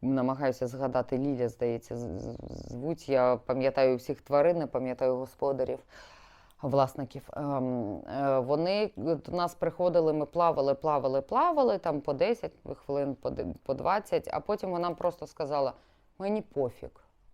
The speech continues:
Поки він сам не почне плив-, пливти, його не дістаєте. Я даю на це дозвіл. Він поплив сам. Е, з-, у нас з ним дуже багато відосів, фоток, м, бо, ну,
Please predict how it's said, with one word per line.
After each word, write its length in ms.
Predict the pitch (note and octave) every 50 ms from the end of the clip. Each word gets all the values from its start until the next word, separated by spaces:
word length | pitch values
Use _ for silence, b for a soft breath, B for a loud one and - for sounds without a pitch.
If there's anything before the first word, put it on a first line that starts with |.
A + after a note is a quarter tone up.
| - - - -
Поки 280 | E3+ D3+ C3 D#3+ E3
він 280 | D#3 E3 F3+ E3+ D#3 C3 - -
сам 460 | - - - - E3 D3 C3 A2+ A#2+ - -
не 100 | C#3 C#3
почне 400 | - - D3 - - D3 C3 A#2+ - _ _
плив-, 680 | D3 D3 E3+ G#3 A3+ A3 - - _ - - C#3 C3 B2 -
пливти, 500 | - C#3+ C#3+ - _ - A#3+ A#3+ A#3+ A#3+ - _ _ -
його 480 | C3+ C#3 D#3+ D#3+ D3 C#3 E3 F3+ G3+ - -
не 180 | E3+ D#3 D3+
дістаєте. 600 | C#3 C3+ D3+ C#3+ - - D3+ C3+ B2+ B2 A#2+ - B2
Я 260 | B2 B2 D#3 D#3+ D#3+
даю 340 | D3+ D3 C#3 B2+ D3+ F3 G3+
на 160 | G3+ E3 -
це 180 | - - C#3
дозвіл. 460 | B2+ A#2 B2+ A#2+ A#2+ - - - - - - - b b b b b b b b b b b -
Він 280 | C3+ C#3 G#3 G3 E3+
поплив 440 | D3 F#3+ F3+ F3+ - E3 D#3+ C#3+ A#2
сам. 460 | - - - C3+ C3 D3 E3+ G3+ A3 G#3+ - - - A2+ E2 A2+
Е, 260 | C#3 C#3+ C#3 C#3 C3+
з-, 180 | B2+ G#2+ A2+
у 200 | C#3 C#3+ C3+ C#3
нас 220 | D3 E3+ F#3 F3 D#3
з 80 | B2+
ним 240 | C3 D#3+ D#3 D3 C3+
дуже 220 | C3+ E3 D3 D3 C#3
багато 400 | B2 C3+ C3+ C3+ C3+ - - B2+
відосів, 540 | A#2+ C3+ B2+ E3 G3+ A#3 A#3+ A#3+ - F3 - -
фоток, 440 | - F#3 G#3 A#3 A#3 G3 F3+ - - b b b b b b b b b b b -
м, 220 | - D#3+ D3+ D#3
бо, 320 | C3+ D#3+ E3+ E3 E3 D#3+ -
ну, 200 | - F#3 F3+ D#3